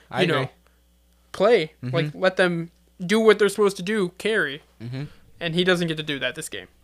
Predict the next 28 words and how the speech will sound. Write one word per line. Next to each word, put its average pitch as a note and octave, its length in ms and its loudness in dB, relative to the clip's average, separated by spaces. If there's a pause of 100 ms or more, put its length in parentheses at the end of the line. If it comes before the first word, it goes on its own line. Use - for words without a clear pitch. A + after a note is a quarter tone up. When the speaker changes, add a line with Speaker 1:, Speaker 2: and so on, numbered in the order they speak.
(160)
Speaker 1:
Sadness. G2+ 720 -10 (300)
On C3+ 280 0
to C#3 440 -4 (200)
the B2+ 120 0
game. G#2 500 -4 (640)
Speaker 2:
Um, D3+ 260 -6 (480)
yeah. E3 200 0 (220)
I G3+ 40 -4
mean, G3+ 160 4
he A3 100 0
does G3 220 4
get D#3 120 -4
to D#3 60 -2
Speaker 1:
<laughs> - 0 -
He - 60 -8
Speaker 2:
do D#3 60 -10
Speaker 1:
said, C3 120 2
Speaker 2:
that - 40 -8
this A2+ 80 -4
Speaker 1:
um, A2 60 -6
Speaker 2:
game. D3 120 0
Speaker 1:
yeah. - 40 -4
Speaker 2:
He G3 120 4
actually, G3 260 2
he G3+ 100 0
pops F3+ 280 4
off. D3 220 -4
Speaker 1:
<laughs> A3 60 10